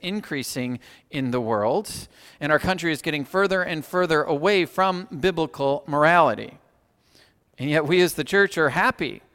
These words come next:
to give in to our fallen society and actually give them a voice in the church, a table,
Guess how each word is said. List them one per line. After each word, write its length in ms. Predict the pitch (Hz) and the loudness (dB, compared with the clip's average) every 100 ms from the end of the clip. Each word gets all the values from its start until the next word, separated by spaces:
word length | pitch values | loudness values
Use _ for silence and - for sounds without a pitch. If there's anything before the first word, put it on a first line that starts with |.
| _ _ _ _ | _ _ _ _
to 100 | 151 | -6
give 200 | 143 156 | -2 -2
in 460 | 175 240 196 120 - - | 0 -2 -2 -6 -8 -14
to 320 | - 151 135 135 | -6 -2 -2 2
our 180 | 135 127 | 4 4
fallen 340 | 160 143 135 | 2 0 -2
society 560 | - - 135 135 139 165 | -6 -2 0 0 -2 -6
and 220 | 147 143 | -8 -6
actually 360 | 160 180 175 139 | -6 -4 -6 -6
give 300 | 123 214 196 | 0 0 0
them 200 | 202 190 | -2 -2
a 100 | 156 | -4
voice 540 | 135 208 202 175 - - _ - | -2 -2 0 -2 -8 -14 _ -8
in 200 | 226 226 | -4 -4
the 60 | |
church, 720 | - 254 196 - - - - - _ _ _ _ _ _ | 2 6 6 2 -8 -12 -14 -20 _ _ _ _ _ _
a 80 | - | -12
table, 540 | - 202 175 143 117 | -2 0 2 2 0